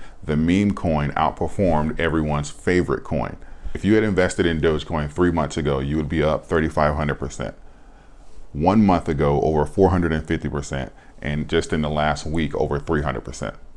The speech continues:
I've said this a million times, I don't believe Doge can hit Bitcoin's actual numbers,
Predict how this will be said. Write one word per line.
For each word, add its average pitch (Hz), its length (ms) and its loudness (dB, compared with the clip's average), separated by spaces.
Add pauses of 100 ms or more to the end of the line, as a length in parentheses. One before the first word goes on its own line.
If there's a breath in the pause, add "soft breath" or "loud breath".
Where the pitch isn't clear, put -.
(680 loud breath)
I've 82 140 -6
said 117 180 8
this 117 160 6
a 95 40 4
million 92 260 4
times, 85 280 2
I 80 80 4
don't 98 200 2
believe 85 420 2
Doge 78 300 2
can 73 180 -4
hit - 580 -4
Bitcoin's 78 680 -2
actual 73 380 -2
numbers, 76 600 0